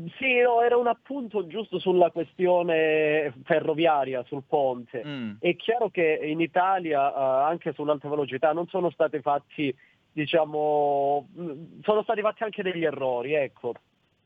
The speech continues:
Speaker 1: Non bisognerebbe ripetere un errore, per esempio, perché questo ancora non è specificato, ad elettrificare il tracciato ferroviario sul ponte a venticinquemila volt, quindi a concepirlo totalmente ad alta velocità, perché questo qua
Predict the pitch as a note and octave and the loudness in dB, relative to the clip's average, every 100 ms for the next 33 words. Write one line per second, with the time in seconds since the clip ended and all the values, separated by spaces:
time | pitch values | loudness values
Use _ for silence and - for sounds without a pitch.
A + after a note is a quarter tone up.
0 | - _ _ F3+ F#3+ A#3 A3+ - A#3+ A#3 | -20 _ _ 0 0 0 -6 -10 -8 -6
1 | F3+ F3 G3 G3+ E3 E3 F#3 G#3 G3+ F#3 | -6 -6 -4 -4 -4 -4 -2 -2 -2 0
2 | F#3 F#3 F#3 F#3 F3+ D#3+ D#3+ D3 F#3 E3 | 0 -2 -2 -4 -2 -2 -2 -4 -2 -2
3 | C#3 C3+ D#3 C#3+ C3+ D3 C#3+ D3 - C#3 | -4 -6 -4 -2 -2 0 0 -2 -4 -6
4 | D#3 D3 C#3+ C3+ A#2+ D#3+ D3+ _ _ _ | -6 -6 0 0 0 -4 -8 _ _ _
5 | - G3 G#3 G#3 - A3 G#3+ F#3+ D#3 C3+ | -2 -2 0 -2 -4 -10 -4 0 2 2
6 | C3+ C#3+ A2 D#3+ D3 F#3 - G#3 F#3+ C#3+ | 0 -4 -6 -10 -6 -6 -2 -2 -2 -6
7 | D#3+ G3 E3 C3 D#3+ G#3+ - F3+ E3 D3 | -6 -2 -2 -2 -6 -8 -6 -4 -2 -2
8 | F3 D#3+ D#3 F3 E3 D#3+ E3 C#3 E3+ E3+ | -4 -6 -6 -6 -4 -2 0 2 2 0
9 | C3+ F3+ - E3+ F3 D#3+ - _ _ C#3 | -4 -10 -10 -8 -4 -6 -8 _ _ -4
10 | C#3 E3+ - F3+ G3 E3 D#3+ F#3 D#3+ E3+ | -2 -6 -4 -2 -2 -2 -2 -2 -2 -2
11 | F#3 D#3 D3+ C#3+ D3 D3 C3+ C#3+ E3+ C3+ | -6 -2 -4 -4 -4 -4 -4 -2 0 0
12 | D#3 E3+ A3 A3+ G3+ F3+ F3 C#3+ | -4 -6 -4 -6 -6 -2 0 0